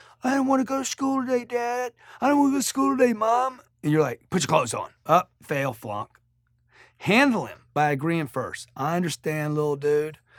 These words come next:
I understand what you're saying because I didn't wanna go to school on Fridays either, man. I hated it. Now get dressed, my little buddy, and let's get you to school." See,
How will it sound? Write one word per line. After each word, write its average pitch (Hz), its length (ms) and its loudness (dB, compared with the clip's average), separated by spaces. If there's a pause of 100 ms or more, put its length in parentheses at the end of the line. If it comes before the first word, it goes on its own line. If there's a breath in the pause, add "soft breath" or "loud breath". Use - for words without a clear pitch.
(160 loud breath)
I 151 160 2
understand 165 520 -2
what 143 100 -4
you're 131 80 -12
saying 147 400 -4
because 135 220 -8
I 160 160 -2
didn't 185 140 -6
wanna 165 160 -6
go 160 100 2
to 156 60 -2
school 156 320 -4
on 139 100 -2
Fridays 143 520 -4
either, 135 240 -4
man. 120 220 -10
I 117 120 -10
hated 127 380 -8
it. - 180 -20 (140)
Now 107 100 -14
get 131 240 -4
dressed, 190 340 -4
my 165 80 -2
little 156 260 -2
buddy, 143 440 -4 (380 soft breath)
and 110 160 -8
let's 131 220 -4
get 123 240 -6
you 123 80 -6
to 117 80 -6
school." 107 480 -12 (480)
See, 139 320 -6